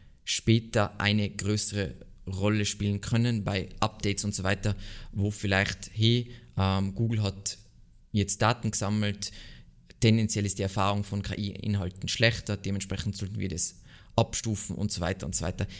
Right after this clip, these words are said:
Ich bin sehr gespannt, wie sie hier weiterfahren werden. So, und jetzt kommen wir zum Thema Auswirkungen, wahrscheinlich auf was jeder gewartet hat. So, was sind jetzt die Auswirkungen für alle? Eben,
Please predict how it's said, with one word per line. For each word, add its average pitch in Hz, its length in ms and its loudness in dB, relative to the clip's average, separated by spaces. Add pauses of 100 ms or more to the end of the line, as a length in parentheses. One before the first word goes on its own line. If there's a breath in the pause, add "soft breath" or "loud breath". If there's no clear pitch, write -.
(120)
Ich - 60 -10
bin 147 140 6
sehr 151 160 4
gespannt, 120 360 -2
wie 107 80 0
sie 110 160 0
hier 104 300 2
weiterfahren 95 840 -4
werden. - 300 -8
So, - 180 0 (460 loud breath)
und 120 100 4
jetzt 165 160 8
kommen 143 240 0
wir 120 100 0
zum 110 180 0
Thema 107 300 0
Auswirkungen, 113 800 2 (360 loud breath)
wahrscheinlich 107 380 2
auf 104 220 -4
was 104 300 0
jeder 101 340 0 (180)
gewartet 95 440 -2
hat. - 200 -10
So, - 200 0 (720)
was - 140 4
sind 156 100 6
jetzt 131 200 4
die - 160 -6
Auswirkungen 107 760 2 (180 loud breath)
für 107 480 2 (320)
alle? 98 320 4 (560 loud breath)
Eben, 151 360 6